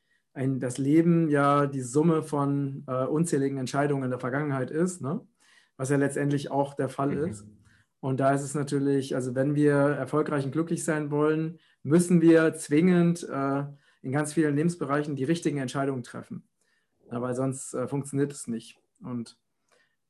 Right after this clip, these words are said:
Speaker 1: das, äh, ja, an dieser, genau, eine kleine Erkenntnis an dieser <laughs> Stelle. Äh, sag mal, du hast auch noch erzählt, wir haben ja schon, also auch für, ne, für die Zuschauer und Zuhörer, Christian und ich, wir haben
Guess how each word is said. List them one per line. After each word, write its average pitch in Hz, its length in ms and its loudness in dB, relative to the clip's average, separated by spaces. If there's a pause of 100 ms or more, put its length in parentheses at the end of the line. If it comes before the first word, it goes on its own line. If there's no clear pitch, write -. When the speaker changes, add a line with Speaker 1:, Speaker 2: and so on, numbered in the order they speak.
(380)
Speaker 1:
das, - 480 -10
äh, 117 260 0
ja, 120 140 2
an 120 100 -2
dieser, 127 440 0
genau, 131 260 0
eine 123 120 -2
kleine 131 380 -2
Erkenntnis 127 440 -2
an 131 100 -2
dieser 139 220 4
<laughs> - 0 -
Stelle. 175 1000 4 (720)
Äh, 139 140 4
sag 165 160 6
mal, 170 380 6 (120)
du 139 180 2
hast 175 320 0
auch 170 140 4
noch 190 340 2
erzählt, 165 640 2
wir 139 80 2
haben 165 100 0
ja 160 80 2
schon, 147 440 -2 (360)
also 127 220 -6
auch 135 140 -2
für, - 140 -6
ne, 147 160 -2
für 135 280 -2
die 127 240 -4
Zuschauer 156 500 0
und 139 120 -2
Zuhörer, 151 800 2
Christian 147 340 -2
und 135 100 -4
ich, 151 140 -4
wir 143 80 0
haben 139 300 -2